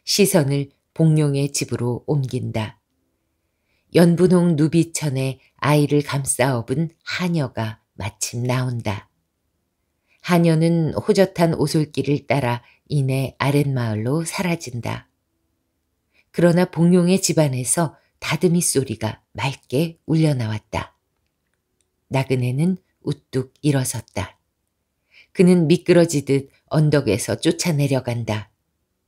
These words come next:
다리를 핥고 있던 삽살개가 짖는다. 다듬이 소리가 멎는다. 대청마루에서 여자가 기웃이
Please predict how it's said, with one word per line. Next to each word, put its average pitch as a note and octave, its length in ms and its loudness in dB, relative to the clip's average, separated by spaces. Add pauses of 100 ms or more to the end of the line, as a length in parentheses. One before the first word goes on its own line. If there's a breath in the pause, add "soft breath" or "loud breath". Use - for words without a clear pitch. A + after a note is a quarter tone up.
(480)
다리를 C3+ 380 0
핥고 D#3+ 360 -2
있던 C3 320 -4
삽살개가 B2+ 760 -2
짖는다. B2+ 680 -4 (1000)
다듬이 F3 380 2
소리가 A#2+ 460 -2
멎는다. B2 680 -6 (1080)
대청마루에서 C#3 1000 -2 (300)
여자가 A#2 520 0
기웃이 C#3+ 640 -4